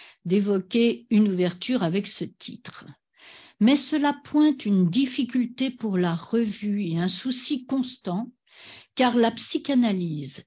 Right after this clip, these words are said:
ayant connu à l'université et à l'hôpital son assimilisa-, son assimilation aux psychos de tout poil, jusqu'à sa dissolution par voie de vulgarisation et d'économie,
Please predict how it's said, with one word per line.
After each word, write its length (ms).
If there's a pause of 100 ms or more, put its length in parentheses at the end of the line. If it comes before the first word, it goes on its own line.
(100)
ayant 320
connu 420
à 80
l'université 760
et 60
à 120
l'hôpital 600
son 280
assimilisa-, 680 (280)
son 280
assimilation 1080
aux 100
psychos 540
de 160
tout 260
poil, 600 (500)
jusqu'à 400
sa 220
dissolution 880
par 240
voie 220
de 160
vulgarisation 1040
et 80
d'économie, 760